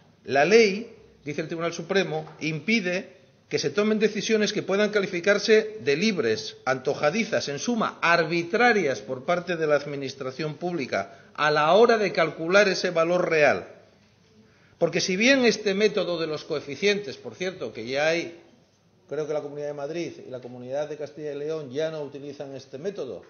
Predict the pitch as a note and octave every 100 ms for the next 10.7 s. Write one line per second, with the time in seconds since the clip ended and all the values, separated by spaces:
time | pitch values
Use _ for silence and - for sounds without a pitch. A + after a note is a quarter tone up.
0 | - A#2+ C#3+ A#2+ - - B2 B2+ C3 B2+
1 | C3 C#3 B2+ A#2+ A#2 C3+ A#2+ B2+ C3+ E3+
2 | - - _ _ _ _ G#2 F#2+ A#2+ B2
3 | B2 - C3 C#3+ C3+ B2+ C3 D#3+ F3 -
4 | - _ _ _ _ _ A2 D#3+ G#3+ -
5 | - _ _ _ _ _ _ _ _ _
6 | _ _ _ _ _ _ _ - - F#3+
7 | A#3+ C#4 C4 C4 A#3+ G3+ A3+ G#3+ G#3 F#3+
8 | A3 G#3+ G#3+ F#3+ A3 A#3+ E3+ E3 F3+ G3
9 | F#3 G3 F#3+ A3+ G3 B2 E3 C#3+ D3+ C#3+
10 | D#3+ C#3+ A3 A3 F#3+ F3+ -